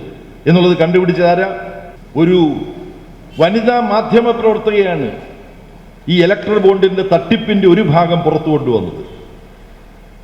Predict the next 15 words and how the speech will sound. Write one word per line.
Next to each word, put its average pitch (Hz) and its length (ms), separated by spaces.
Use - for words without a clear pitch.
ഇലക്ട്രൽ 175 280
ബോണ്ട് 208 360
തട്ടിപ്പാണെന്ന് 214 680
പറഞ്ഞുകൊണ്ട് 208 480
സുപ്രീം 208 420
കോടതിയിൽ 202 420
കേസ് 202 240
പോയത് 214 400
ഇടതുപക്ഷ 214 480
ജനാധിപത്യ 202 520
മുന്നണിയുടെ 190 400
നേതാവ് 185 580
സഖാവ് 175 300
സീതാറാം 180 500
യെച്ചൂരിയാണ്, 147 600